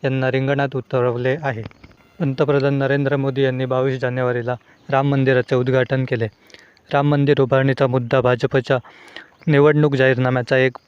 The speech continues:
भाग आहे. तर मोदी हे उत्तर प्रदेशमधील आपली पहिली जाहीर सभा ही मेरठमध्येच घेणार आहेत. त्यामुळे भाजपकडून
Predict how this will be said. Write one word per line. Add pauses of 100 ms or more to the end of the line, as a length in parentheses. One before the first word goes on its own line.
भाग
आहे. (420)
तर
मोदी
हे
उत्तर
प्रदेशमधील (300)
आपली
पहिली (520)
जाहीर
सभा (360)
ही
मेरठमध्येच
घेणार
आहेत. (300)
त्यामुळे
भाजपकडून